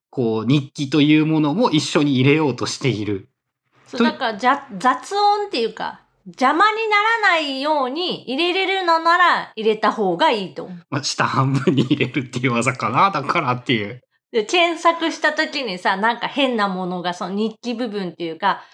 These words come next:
Speaker 2: 生活のログ部分が引っかかってくるとか。
Speaker 1: そういうのはね、もうね、俺検索フレーズとかを、パスとファイルっていう検索フレーズを覚えて、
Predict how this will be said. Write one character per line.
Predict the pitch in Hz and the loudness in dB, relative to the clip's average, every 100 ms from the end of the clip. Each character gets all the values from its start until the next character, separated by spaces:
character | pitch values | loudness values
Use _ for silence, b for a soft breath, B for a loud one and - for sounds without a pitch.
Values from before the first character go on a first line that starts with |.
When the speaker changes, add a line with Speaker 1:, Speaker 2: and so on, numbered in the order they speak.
| B | B
Speaker 2:
生 | - 285 269 | -4 2 2
活 | - 277 247 | 2 -2 0
の | 240 | 0
ロ | 233 233 | 2 2
グ | 247 | 2
部 | 226 | -2
分 | 220 208 175 | -4 -4 -4
が | 165 | -6
引 | 214 | -8
っ | - | -6
か | 208 | -4
か | 202 | 0
っ | 190 - | -2 -4
て | |
く | - 233 | -6 -4
る | 185 165 | -6 -8
と | - | -16
か。 | - - - | -20 -20 -16
Speaker 1:
そ | - - 233 | -10 2 4
う | |
い | |
う | 196 | 4
の | 123 | 2
は | 113 | 0
ね、 | 113 107 | -2 -2
も | 143 127 | 0 2
う | |
ね、 | 120 | 0
俺 | 113 120 | 0 -2
検 | - 147 160 | -2 -2 -2
索 | 170 170 170 165 165 160 _ _ | -2 -2 -2 0 -2 -4 _ _
フ | - | 2
レ | 170 151 | 4 4
ー | |
ズ | 104 104 | -2 -6
と | 104 | -8
か | 98 98 | -4 -2
を、 | 117 104 B B | 0 -2 B B
パ | - 143 | -4 -4
ス | 131 190 | -2 0
と | 190 | 0
フ | - | 2
ァ | 175 | 0
イ | 175 | 2
ル | 175 | 0
っ | |
て | - 113 | 0 -2
い | 107 | -2
う | |
検 | - 131 | -2 -2
索 | 127 127 135 | 0 -2 0
フ | 156 | 2
レ | 139 | 2
ー | 117 | 2
ズ | 101 | -2
を | 98 107 | -4 0
覚 | 123 107 | 2 0
え | |
て、 | - 107 101 | -2 -6 -6